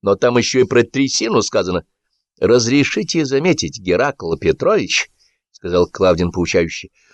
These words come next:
«у Ивана Царевича стрела тоже в болото тюкнулась. А что из этого вышло?» «Хорошо, хорошо, только там сказка-присказка, а тут вон они с повязками стоят». «Мы рождены, чтоб сказку сделать былью», — быстро и злобно проговорил Клавдин.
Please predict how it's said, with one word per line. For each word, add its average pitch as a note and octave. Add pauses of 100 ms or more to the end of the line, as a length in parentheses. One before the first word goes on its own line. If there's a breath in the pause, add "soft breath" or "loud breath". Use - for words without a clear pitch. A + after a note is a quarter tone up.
(140)
«у G#2
Ивана C#3+
Царевича D#3+
стрела D3+
тоже D3
в C#3
болото D3
тюкнулась. - (220)
А -
что -
из G#2+
этого G2+
вышло?» G3 (760)
«Хорошо, A2
хорошо, C#3+ (380 soft breath)
только G2+
там G#2+
сказка-присказка, C#3+
а -
тут C3
вон C#3+ (100)
они A2
с -
повязками -
стоят». - (540)
«Мы D#2+
рождены, G#2
чтоб A#2+
сказку -
сделать D#3
былью», — D3 (280 soft breath)
быстро F#2
и F2+
злобно F2+
проговорил F2+
Клавдин. F2